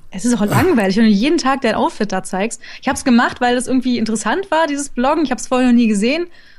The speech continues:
Und dann war halt, äh, dass irgendwelche Forum-Leute, also auch Frauen, ähm, über ihre Fashion dann gebloggt haben. Ich fand das sehr interessant. Dessen hab ich's zwar gemacht, aber auf Dauer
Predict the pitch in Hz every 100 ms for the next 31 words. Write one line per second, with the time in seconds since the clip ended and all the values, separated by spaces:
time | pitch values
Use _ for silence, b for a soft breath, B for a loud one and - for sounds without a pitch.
0 | b 226 233 254 233 233 226 - 214 208
1 | 214 214 226 214 208 226 - 254 233 226
2 | 226 226 - 220 196 180 202 - - 190
3 | 220 220 202 196 196 190 196 185 202 190
4 | 190 233 226 196 185 196 208 202 214 208
5 | 226 208 214 240 285 B B B - 247
6 | 254 240 240 220 214 262 220 196 196 196
7 | - - - 190 262 277 285